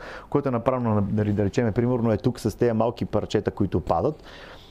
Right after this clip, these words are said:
Всъщност водата не падат истинските такива парчета с малко по-сложна геометрия, падат просто купчета, те са достатъчни, за да може да,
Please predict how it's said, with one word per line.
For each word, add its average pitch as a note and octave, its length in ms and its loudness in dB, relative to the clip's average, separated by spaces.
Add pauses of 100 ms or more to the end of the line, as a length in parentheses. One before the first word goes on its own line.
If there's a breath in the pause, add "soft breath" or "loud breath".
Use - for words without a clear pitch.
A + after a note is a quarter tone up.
(200 loud breath)
Всъщност D3 340 0
водата C3 260 0
не A2 100 0
падат C3 420 0
истинските G2+ 880 2
такива F#2+ 380 0
парчета F#2 460 -2
с F2+ 220 -6
малко F#2 260 -2
по-сложна F#2 380 -2
геометрия, D3+ 420 0
падат C3 240 0
просто A2+ 240 -4
купчета, G2+ 420 -2
те B2+ 120 0
са G#2 120 -6
достатъчни, G2+ 400 -2
за F2 80 0
да F#2 60 2
може F#2 280 2
да, F2 120 0